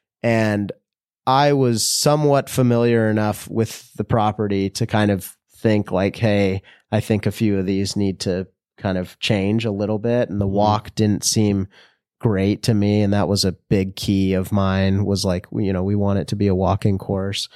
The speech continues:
Speaker 1: Um, so then when he came down for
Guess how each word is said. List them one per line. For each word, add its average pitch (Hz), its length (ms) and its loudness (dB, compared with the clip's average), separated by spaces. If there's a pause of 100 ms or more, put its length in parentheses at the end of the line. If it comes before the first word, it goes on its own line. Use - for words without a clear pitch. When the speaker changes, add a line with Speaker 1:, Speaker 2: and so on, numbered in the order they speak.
(540)
Speaker 1:
Um, 98 560 0 (960)
so 113 440 2
then 131 260 2
when 117 100 4
he 123 160 2
came 113 280 0
down 107 300 2
for 101 460 0